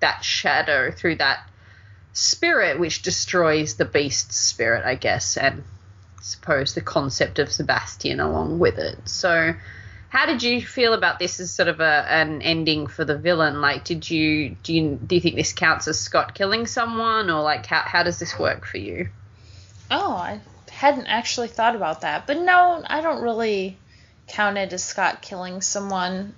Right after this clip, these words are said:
Speaker 2: Um, I think there's a huge difference between destroying this, you know, monstrous cloud versus actually, like,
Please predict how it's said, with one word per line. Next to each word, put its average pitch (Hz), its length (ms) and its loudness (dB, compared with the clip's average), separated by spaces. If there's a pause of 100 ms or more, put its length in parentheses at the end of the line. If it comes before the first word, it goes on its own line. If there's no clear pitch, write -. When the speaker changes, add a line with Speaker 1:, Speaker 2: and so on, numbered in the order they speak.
(220)
Speaker 2:
Um, 196 320 0
I 202 80 0
think 226 180 -4
there's 214 220 2
a 208 40 2
huge 202 440 -2
difference 185 480 0
between 185 760 -2 (500)
destroying 196 800 0
this, - 460 -4 (320)
you 208 140 -4
know, 180 220 -2 (120)
monstrous 185 880 0 (120)
cloud 180 720 0 (320)
versus 185 760 -2
actually, 185 640 -2
like, 170 260 0